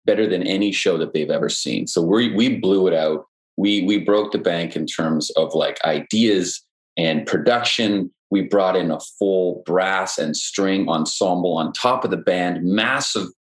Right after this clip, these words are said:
forty-piece choir, crazy light show, so that people come back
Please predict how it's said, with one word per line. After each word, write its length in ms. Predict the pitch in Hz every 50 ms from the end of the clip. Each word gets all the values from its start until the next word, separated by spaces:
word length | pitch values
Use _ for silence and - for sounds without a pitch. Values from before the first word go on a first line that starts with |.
| _ _ _ _ _ -
forty-piece 580 | 113 104 95 95 92 - - 95 85 80 - -
choir, 600 | - - 90 80 78 78 78 78 78 80 - - _ _ _ _
crazy 480 | - - - 131 135 139 143 135 127 113
light 280 | 98 92 85 85 85 82
show, 440 | - - 87 80 78 78 78 76 - _ _ _ _ _ _ _ _ -
so 200 | - - 127 117
that 360 | 110 104 98 95 - - - - _
people 380 | - 127 120 113 123 113 110
come 360 | 110 - - 113 104 101 90 -
back 380 | 90 85 85 82 82 - -